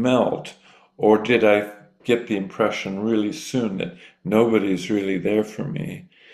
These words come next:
And I start to toughen up, and then I just become part of the problem. And to some degree or other, that happened to everyone. Now, I realize I'm just blabbering on here right now, and I'm wondering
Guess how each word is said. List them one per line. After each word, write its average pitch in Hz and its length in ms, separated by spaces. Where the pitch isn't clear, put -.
And 101 560
I 98 180
start 92 500
to 95 440
toughen 101 520
up, 110 680
and 92 220
then 110 140
I 104 140
just 101 320
become 98 720
part 104 240
of 101 80
the 101 60
problem. 110 580
And 101 180
to 127 100
some 156 320
degree 113 340
or 92 140
other, 98 200
that 101 220
happened 101 440
to - 140
everyone. 101 540
Now, 117 80
I 117 40
realize 123 380
I'm 107 160
just - 540
blabbering 113 680
on 110 260
here 110 200
right 101 240
now, 104 180
and 107 80
I'm 104 160
wondering 117 480